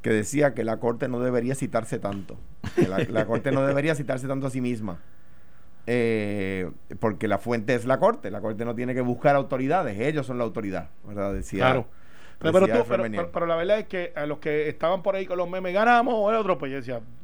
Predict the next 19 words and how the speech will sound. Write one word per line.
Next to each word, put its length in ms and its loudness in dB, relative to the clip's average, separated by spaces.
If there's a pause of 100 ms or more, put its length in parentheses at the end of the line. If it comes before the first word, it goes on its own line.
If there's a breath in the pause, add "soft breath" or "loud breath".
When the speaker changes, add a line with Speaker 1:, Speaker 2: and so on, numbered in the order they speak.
(100)
Speaker 2:
no 100 -8
se 140 -8
leyeron, 280 -4
no 120 -2
se 120 -2
leyeron 380 2
el... 140 -2 (360 loud breath)
Yo 140 4
entiendo 300 2
también 240 -2
que 80 -2
hay 60 -2
una 100 -4
apreciación 440 -2
política, 600 4
porque 140 0
esto 120 -2
es 60 -6
político, 440 2